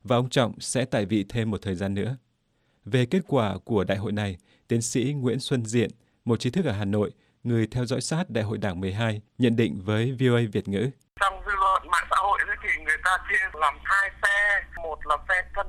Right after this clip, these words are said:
Speaker 2: Tàu và hai là phe thân Mỹ. Có những người nữa người ta chia thêm một phe nữa là phe trung dung. Thế như vậy là chả có phe nào thân dân cả. Cái việc mà Đảng Cộng sản Việt Nam cũng để ông Nguyễn Phú Trọng lên làm Tổng Bí thư nhiệm kỳ thứ hai khi đã ở tuổi bảy mươi hai thì đấy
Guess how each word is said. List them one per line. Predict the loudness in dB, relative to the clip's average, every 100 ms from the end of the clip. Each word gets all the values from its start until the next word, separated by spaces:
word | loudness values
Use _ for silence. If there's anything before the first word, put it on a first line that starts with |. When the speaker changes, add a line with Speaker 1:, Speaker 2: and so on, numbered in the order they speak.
| 0
Speaker 2:
Tàu | 0 0 -4 -6
và | 0
hai | 0 0
là | -2
phe | -4 -2
thân | -4 -2
Mỹ. | -4 -2 -6 -2
Có | 2 2 0
những | -10
người | -4 -2 -4
nữa | -8 -10 -8
người | -6
ta | -6 -2
chia | -4 -2
thêm | -4 -4
một | -4 -2
phe | -2 -2
nữa | -2 0
là | 0 -2
phe | -2 -2 -6 -12
trung | -12 -2
dung. | -2 -2 -10 -20 -16 -4
Thế | -2 -2
như | 0
vậy | 0 2
là | 2 2 -2 -8 -2
chả | -2 -2
có | -2
phe | -2 0
nào | 0 -2
thân | -4 -2
dân | -4 0
cả. | 0 0 -2 -6 -8 -6
Cái | -4
việc | -6 -4 -2
mà | 0 0
Đảng | -2 -4
Cộng | -8 -2
sản | -2 -2
Việt | -6
Nam | 0 0 0
cũng | -10 -14 -2
để | -2
ông | -2
Nguyễn | -6 -10 -12
Phú | 0
Trọng | 0 0
lên | -2 0
làm | -2 -2
Tổng | -10 -8
Bí | -12 -8
thư | -8 -8 -10 -12
nhiệm | -12 -10 -14
kỳ | -14
thứ | -6
hai | 0 2 2 -2 -8 -6
khi | -2 2
đã |
ở | 2 2 -4
tuổi | -10 0
bảy | 0
mươi | 2 2
hai | 0 -2 -8 -18
thì | -4
đấy | -4